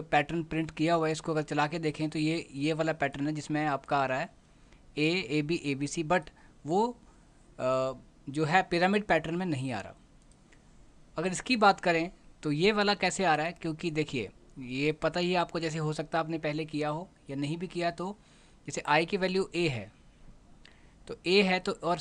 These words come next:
यहाँ पर C है तो I, A is less than C, या A का स्काई कोड कितना होता है, कोड कितना होता है, सिक्सटी फ़ाइव होता है, C का कितना होगा, सिक्सटी सेवन,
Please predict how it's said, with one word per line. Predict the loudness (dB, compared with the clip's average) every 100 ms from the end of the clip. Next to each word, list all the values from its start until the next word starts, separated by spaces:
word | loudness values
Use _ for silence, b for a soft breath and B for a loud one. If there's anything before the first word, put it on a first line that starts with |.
| -4 -2
यहाँ | 0 0
पर | -4
C | -4 -6
है | -6 -8
तो | -10 -10 -2
I, | 0 0 -4 -6
A | -4 -2
is | -4 -2
less | -2 -2
than | -4
C, | -4 -8 -12 -20 -20 b b b -2
या | -2
A | 0 0
का | 0
स्काई | 0 2 2
कोड | 2 -2
कितना | -2 -2 0
होता | 0 -2
है, | -4
कोड | -2 -2
कितना | -2 -2
होता | -2 -2
है, |
सिक्सटी | -8 -6 -2
फ़ाइव | 2 2
होता | 0 -4
है, | -6
C | -4 -4
का | -4
कितना | -8 -6
होगा, | -6 -6
सिक्सटी | -8 -10 -6
सेवन, | -6 -6